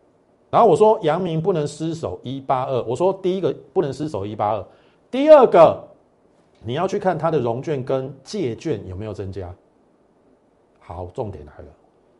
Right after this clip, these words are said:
投票你有航运股，你要小心哦。今天的阳明收平盘啦，长荣还是比较强。好，长荣今天收涨，如果我没有记错是六七块啦。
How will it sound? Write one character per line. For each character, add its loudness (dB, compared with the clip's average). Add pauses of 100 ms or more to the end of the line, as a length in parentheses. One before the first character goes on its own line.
(320)
投 -8
票 -2
你 -4
有 -6
航 -6
运 -6
股， -10
你 -8
要 -6
小 -14
心 -12
哦。 -14 (920)
今 -2
天 2
的 0
阳 0
明 -6
收 -2
平 -6
盘 -12
啦， -16 (260)
长 2
荣 2
还 4
是 -2
比 -6
较 -2
强。 -10 (840)
好， -8 (400)
长 4
荣 2
今 0
天 0
收 4
涨， -2
如 -4
果 0
我 0
没 -6
有 -4
记 -6
错 -4
是 -6
六 -2 (120)
七 -6
块 0
啦。 -12